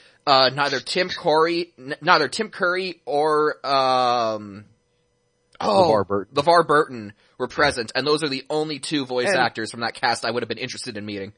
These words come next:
Speaker 2: Let's face it, Geordi's not A-list. Come on.
Speaker 1: He, he's A-list to me.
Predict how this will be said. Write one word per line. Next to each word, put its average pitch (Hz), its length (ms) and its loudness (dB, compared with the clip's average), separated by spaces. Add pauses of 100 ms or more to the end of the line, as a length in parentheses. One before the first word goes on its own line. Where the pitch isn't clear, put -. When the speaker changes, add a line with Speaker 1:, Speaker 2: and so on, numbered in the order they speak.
(120)
Speaker 2:
Let's - 260 0
face 143 400 2
it, 120 140 -2
Geordi's 214 560 -2
not 151 300 2
A-list. 110 840 -4 (240)
Come 233 280 0
on. 71 280 -2 (540)
Speaker 1:
He, - 220 -12 (160)
he's - 300 -12
A-list 104 420 -10
to 117 80 -16
me. 92 280 -14